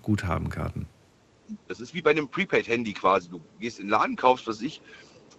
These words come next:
Speaker 2: dir zwanzig Euro Playstation-Guthaben, das lädst du auf, dann hast du auf deinem Online-Account
Speaker 1: Ach so,
Speaker 2: zwanzig Euro
Speaker 1: okay.
Speaker 2: drauf und kaufst dann quasi
Speaker 1: Ja,
Speaker 2: den
Speaker 1: ja.
Speaker 2: Artikel, den
Speaker 1: Ja,
Speaker 2: du
Speaker 1: okay.
Speaker 2: möchtest.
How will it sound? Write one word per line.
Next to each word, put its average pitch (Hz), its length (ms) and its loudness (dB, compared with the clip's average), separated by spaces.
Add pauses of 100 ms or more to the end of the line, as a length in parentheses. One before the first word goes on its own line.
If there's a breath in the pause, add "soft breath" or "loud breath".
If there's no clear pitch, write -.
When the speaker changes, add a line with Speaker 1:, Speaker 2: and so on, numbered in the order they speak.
Speaker 2:
dir 113 260 4
zwanzig 123 380 0
Euro 113 260 4
Playstation-Guthaben, 175 1000 2
das 131 140 -6
lädst 120 260 -4
du 110 80 4
auf, 143 220 2
dann 131 140 -6
hast 123 220 2
du 113 60 4
auf 101 140 2
deinem 101 280 0
Online-Account 127 360 4
Speaker 1:
Ach 127 60 0
so, 120 180 8
Speaker 2:
zwanzig 107 420 -2
Euro 95 100 -2
Speaker 1:
okay. 95 120 -2
Speaker 2:
drauf 143 300 2
und 156 120 -6
kaufst 135 320 6
dann 120 160 6
quasi 110 480 8
Speaker 1:
Ja, 131 120 10
Speaker 2:
den 151 60 10
Speaker 1:
ja. 110 60 8
Speaker 2:
Artikel, 113 340 -2
den 98 140 2
Speaker 1:
Ja, 90 160 4
Speaker 2:
du - 80 -8
Speaker 1:
okay. 98 200 -6
Speaker 2:
möchtest. - 200 -14